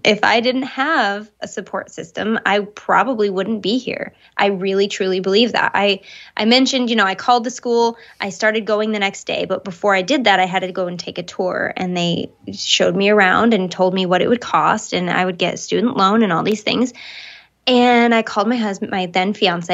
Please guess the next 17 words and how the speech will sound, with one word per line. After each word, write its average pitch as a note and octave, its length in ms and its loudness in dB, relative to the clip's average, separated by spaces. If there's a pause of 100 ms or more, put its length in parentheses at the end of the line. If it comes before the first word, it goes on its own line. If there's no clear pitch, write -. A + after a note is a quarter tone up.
and G#3+ 100 2
I G3 40 -2
was G3 100 -4
like, F#3 300 -4
"Um, D4 520 4 (280)
<laughs> - 280 -20
can C4+ 240 4
I A#4 180 6
do C#4 200 4
this?" D#5 520 2
And C#4+ 140 4
I C#4+ 100 4
kind C#4 320 2
of E4+ 80 -2
was D#4+ 120 0
asking, A#3+ 520 -2
like, G3 380 -6